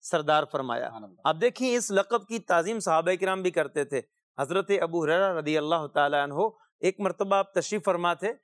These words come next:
Speaker 1: کہ امام حسن جو ہے وہ حاضر ہوتے ہیں، تشریف لاتے ہیں
Speaker 2: صحیح۔
Speaker 1: اور آپ سلام کرتے ہیں، تو کچھ لوگ جو پاس ہوتے ہیں وہ سلام کا جواب دے دیتے ہیں۔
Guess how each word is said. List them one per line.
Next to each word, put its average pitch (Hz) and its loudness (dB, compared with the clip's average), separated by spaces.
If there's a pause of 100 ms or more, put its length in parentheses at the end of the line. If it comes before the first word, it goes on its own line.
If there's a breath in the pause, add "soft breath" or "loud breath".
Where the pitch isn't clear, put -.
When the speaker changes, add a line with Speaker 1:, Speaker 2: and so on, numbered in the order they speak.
(220)
Speaker 1:
کہ 180 2
امام 165 0
حسن 190 -2
جو 170 -2
ہے 170 4
وہ 196 0 (340)
حاضر 139 2
ہوتے 190 0
ہیں، 175 -2
تشریف 160 -2
لاتے 180 2
ہیں 185 -4 (140)
Speaker 2:
صحیح۔ 110 -20
Speaker 1:
اور 196 4 (180)
آپ 175 2
سلام 214 2
کرتے 156 -2
ہیں، 127 -6
تو 156 -6
کچھ 220 -4
لوگ 233 2
جو 214 0
پاس 202 2
ہوتے 214 -2
ہیں 220 0
وہ 220 0
سلام 180 2
کا 185 0
جواب 143 0
دے 180 2
دیتے 180 -2
ہیں۔ 190 -6